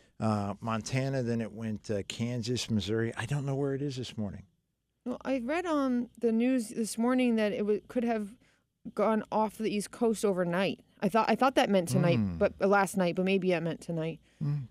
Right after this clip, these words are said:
Speaker 2: don't know.
Speaker 1: Um, yeah.
Speaker 2: Apparently, there's another one over South America.
Speaker 1: Mm-hmm. Interesting.
Speaker 2: Hmm.
Speaker 1: It seems, like,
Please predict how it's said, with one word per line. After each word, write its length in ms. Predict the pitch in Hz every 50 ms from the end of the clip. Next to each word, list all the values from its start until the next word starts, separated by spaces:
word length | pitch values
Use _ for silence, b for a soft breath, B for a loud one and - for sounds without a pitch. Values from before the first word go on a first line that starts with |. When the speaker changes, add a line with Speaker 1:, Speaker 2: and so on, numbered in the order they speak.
| _ -
Speaker 2:
don't 160 | 127 123 123
know. 120 | 113 110 110
Speaker 1:
Um, 200 | 110 - 170 170 170 175
yeah. 140 | 185 180 -
Speaker 2:
Apparently, 380 | 175 156 131 131 127 127 127
there's 240 | 110 110 110 101 92
another 280 | 107 104 101 104 104 107
one 160 | 104 101 104
over 280 | 110 110 101 95 101 98
South 420 | - - - 98 95 92 - -
America. 340 | 95 92 92 92 95 92 - _ -
Speaker 1:
Mm-hmm. 400 | 196 196 185 185 185 180 180 175 170 - - _ - - - - - - - _ _ _ _ _ _ _ _ _ _ _ _ _ -
Interesting. 600 | 214 190 - 190 - - 202 196 196 190 185 175 -
Speaker 2:
Hmm. 380 | 147 160 160 156 147 127 113 101 95 87 80 78 80 B B B B B B B B 277 -
Speaker 1:
It 220 | 247 262 - -
seems, 560 | - - 269 269 269 269 294 294 269 - - 214
like, 480 | 208 208 202 196 185 - - - -